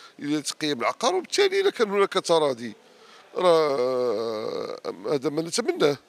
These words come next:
واذا كان هناك شي، شي طرف اللي ما، ما قبلش، راه كاين ال-، الجهات ال-، ال-، الفضاء، الاطارات الاخرى اللي يمكن نمشيو لها.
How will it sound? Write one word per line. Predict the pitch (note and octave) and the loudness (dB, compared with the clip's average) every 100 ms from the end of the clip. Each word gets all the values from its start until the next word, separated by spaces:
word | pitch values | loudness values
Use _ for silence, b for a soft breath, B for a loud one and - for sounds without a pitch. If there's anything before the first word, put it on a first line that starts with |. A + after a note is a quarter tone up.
| b b b b b - | b b b b b 0
واذا | G4+ A4 | 4 4
كان | - | 2
هناك | G3 G#3+ G#3+ - G3 | -2 2 2 2 -4
شي، | - F3+ E3 C#3+ C#3 C3+ C3 C3 - - B2+ A2 A1 B1 C#2+ | -2 -2 -2 -2 -4 -6 -10 -10 -12 -12 -12 -12 -14 -14 -12
شي | - D#3 | -8 -10
طرف | - E3 D#3+ D3 C#3 | 2 4 4 0 -6
اللي | C#3 D3 C#3+ | -4 0 0
ما، | C3+ A#2 | 0 -2
ما | A#2 C3+ | 0 -2
قبلش، | - D4 G#4+ G4 | -4 -6 -4 -2
راه | G4 | -6
كاين | - D#4+ E4 E4+ | -4 -6 -6 -6
ال-، | D4 A#3+ A3 | -8 -8 -8
الجهات | - - C3+ D#3+ D3 - | -8 -8 -2 0 0 -4
ال-، | C#3+ B2 - _ B B B B _ | -12 -12 -12 _ B B B B _
ال-، | - C#3 C3 C3+ A#2+ B2+ B2+ C3 - _ E2 - | -10 -8 -6 -6 -6 -10 -12 -14 -18 _ -20 -20
الفضاء، | - - F3 E3+ - F#3 D#3+ | -8 2 4 6 4 2 -2
الاطارات | D3 D#3 E3 F3 F3+ | -4 -6 0 2 2
الاخرى | - F#3 | 0 -2
اللي | F3+ | 0
يمكن | E3 C#3+ C3+ | -2 -6 -14
نمشيو | B2 A#2 | -8 -6
لها. | G#2 F2 | -4 -6